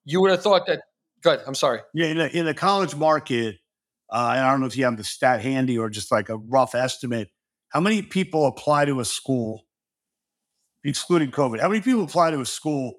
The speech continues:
Speaker 2: without ever stepping foot on the campus?
Speaker 1: A lot. Um, I don't know, I don't know the exact numbers, but especially, like, private schools and, and some of the more well-known schools, um, you know, the, the fact of the matter is that most people, and this was the whole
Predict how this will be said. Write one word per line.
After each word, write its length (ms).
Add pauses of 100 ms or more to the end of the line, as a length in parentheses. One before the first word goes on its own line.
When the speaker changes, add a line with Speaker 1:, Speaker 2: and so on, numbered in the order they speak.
(180)
Speaker 2:
without 320
ever 200
stepping 400
foot 240
on 180
the 80
campus? 600 (720)
Speaker 1:
A 60
lot. 320 (560)
Um, 240
I 80
don't 140
know, 120
I 100
don't 100
know 80
the 120
exact 420
numbers, 480
but 380
especially, 560
like, 260
private 380
schools 420
and, 180
and 140
some 220
of 80
the 60
more 220
well-known 460
schools, 480 (640)
um, 320
you 80
know, 120
the, 200 (100)
the 80
fact 320
of 80
the 80
matter 320
is 160
that 240
most 320
people, 260
and 80
this 160
was 160
the 120
whole 400